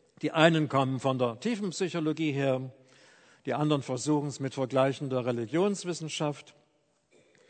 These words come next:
Das meiste davon können wir getrost beiseite lassen.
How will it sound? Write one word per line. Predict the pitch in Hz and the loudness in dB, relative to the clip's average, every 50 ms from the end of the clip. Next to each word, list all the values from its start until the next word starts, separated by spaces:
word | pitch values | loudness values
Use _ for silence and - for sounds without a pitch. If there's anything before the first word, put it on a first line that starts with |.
| - - - - - - - | -20 -20 -20 -20 -20 -16 -10
Das | - 139 120 | -8 -2 4
meiste | 165 185 214 240 226 - - 180 | 6 8 8 8 6 2 0 0
davon | 180 175 165 156 - - 165 160 165 165 - | 2 2 2 0 0 0 0 2 0 0 0
können | - 170 160 160 156 | 2 2 2 4 4
wir | 147 147 139 | 2 2 2
getrost | 143 - - 151 156 160 151 - - | 0 0 2 2 2 2 0 -4 -4
beiseite | 143 139 127 110 117 110 110 107 - 120 | -4 -4 -2 -2 -2 -2 -2 -4 -6 -10
lassen. | 95 80 78 - - - - | -12 -12 -14 -16 -18 -20 -20